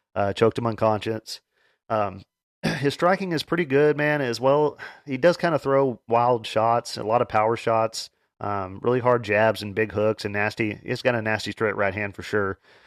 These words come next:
Um, his best weapons are his pressure, his pace, and his wrestling. Uh, dangerous submissions, nasty guillotine. Um, he's gonna have a one inch reach advantage here.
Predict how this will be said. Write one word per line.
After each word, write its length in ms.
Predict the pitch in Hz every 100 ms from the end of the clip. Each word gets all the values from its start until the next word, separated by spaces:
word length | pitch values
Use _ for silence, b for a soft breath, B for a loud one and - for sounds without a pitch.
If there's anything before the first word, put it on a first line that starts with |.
| b
Um, 140 | 110 107
his 120 | 113
best 280 | 117 170 -
weapons 340 | 147 147 123
are 80 | 120
his 140 | 107
pressure, 440 | - 127 123 131 120
his 140 | 101
pace, 300 | - 117 113
and 100 | 113
his 140 | 101 90
wrestling. 520 | 104 - 95 90 92 _ _ _ _ -
Uh, 200 | 101 98
dangerous 420 | 110 123 139 139
submissions, 760 | 127 120 123 - 123 123 117 -
nasty 320 | 107 117 - 123
guillotine. 640 | 117 117 120 117 113 110 _ _ 110
Um, 220 | 98 -
he's 100 | 104
gonna 120 | 127
have 80 | 123
a 60 | 110
one 180 | 117
inch 160 | 123 -
reach 160 | 113 110
advantage 360 | 107 110 104
here. 300 | 110 107 104